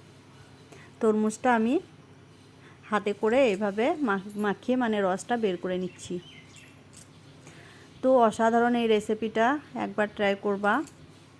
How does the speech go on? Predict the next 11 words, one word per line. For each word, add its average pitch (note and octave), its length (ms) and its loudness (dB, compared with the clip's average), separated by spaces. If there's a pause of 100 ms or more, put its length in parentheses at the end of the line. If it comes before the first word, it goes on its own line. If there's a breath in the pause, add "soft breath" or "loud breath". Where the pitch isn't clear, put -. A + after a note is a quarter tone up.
(840 loud breath)
গরমে G#3+ 340 2 (120)
কিন্তু G#3+ 220 -4 (140)
অনেক G#3 160 -2 (100)
সুন্দর G#3 340 -2
লাগবে G3 320 -2
খেতে, G#3 260 -4 (160)
প্রাণ G3 220 -2 (100)
মন G3 160 -2 (120)
সব G3+ 200 -2
জুড়িয়ে F#3+ 340 -2
যাবে। F#3+ 220 -2